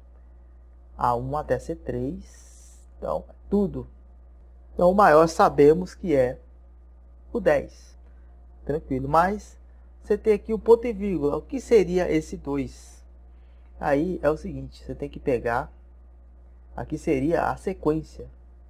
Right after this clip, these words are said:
né? O segundo maior. Então, você vai ter aqui o dez como primeiro maior, depois o nove como segundo maior, depois o terceiro sete,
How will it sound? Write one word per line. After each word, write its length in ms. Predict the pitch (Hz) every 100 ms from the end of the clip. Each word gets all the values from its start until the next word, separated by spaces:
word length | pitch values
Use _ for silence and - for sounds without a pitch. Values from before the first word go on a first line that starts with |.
| - -
né? 200 | 120 123
O 140 | 160 175
segundo 760 | - 226 165 180 226 220 220
maior. 400 | 220 165 139 135 - - - - - - - - - -
Então, 140 | 165
você 220 | 170 -
vai 140 | 160 156
ter 160 | 156
aqui 260 | 147 - - - - - - - - - - -
o 80 | -
dez 320 | 151 143 180
como 180 | 170 143
primeiro 320 | 131 123 123
maior, 300 | 147 139 143
depois 560 | 151 131 127 120 - - - - - - - -
o 120 | 202
nove 520 | 190 139 123 139 196 - -
como 180 | 131 123
segundo 320 | 110 101 104
maior, 480 | 156 151 147 156 - - - - - - -
depois 320 | 127 131 123
o 20 |
terceiro 460 | 123 123 - 117 120
sete, 680 | - 185 147 139 - 151